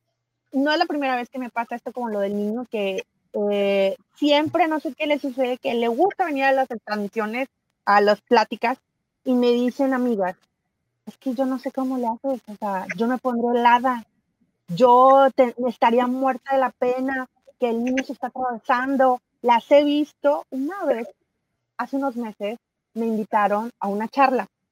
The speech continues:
Y esa vez el niño estaba dormido porque era sábado en la, muy temprano. Y entonces la, la invitada, la host de,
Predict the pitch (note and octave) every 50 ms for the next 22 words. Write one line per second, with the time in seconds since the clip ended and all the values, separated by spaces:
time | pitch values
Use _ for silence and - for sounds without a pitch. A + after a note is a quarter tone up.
0 | _ _ _ _ _ _ _ _ _ _ _ _ _ _ _ _ _ _ _ _
1 | _ _ _ - C4 C#4+ D4 C#4+ - E4+ E4+ E4+ D4+ C#4+ - D4+ C#4+ B3 A#3+ B3+
2 | - - G#3 F#3+ F#3+ G3+ A3+ A#3+ C4 C#4+ C#4+ C4 G3+ - G3 - G3 F3+ D3+ -
3 | _ - - A#3 A3 G#3+ G#3+ G#3 G#3 G3 F#3+ F3+ E3 E3+ F3 F#3+ G3 G3 A#3+ C4+
4 | B3+ - D4 C4+ - C4+ C4 B3 G#3+ F#3 E3+ - _ _ _ _ _ _ _ _
5 | _ D4+ E4 E4+ - - F#4 E4+ D#4 - - B3+ A3+ A#3 B3+ - _ _ _ _
6 | _ _ _ _ _ _ _ _ - A#3+ A#3+ A#3+ A#3+ A3+ G#3 G#3+ G#3 G3+ G3+ G3+
7 | G3+ G3 G3 F#3+ F#3+ G3+ F#3+ - _ _ _ _ _ _ _ _ _ _ _ _
8 | A#3 A#3+ A#3+ A#3 A#3 A#3+ A#3 A#3+ G#3 - A#3 A3+ A3+ A3+ A3 _ - A3+ A#3 A3
9 | G#3 - - C4 B3+ C#4 - - - G3+ A3+ A3+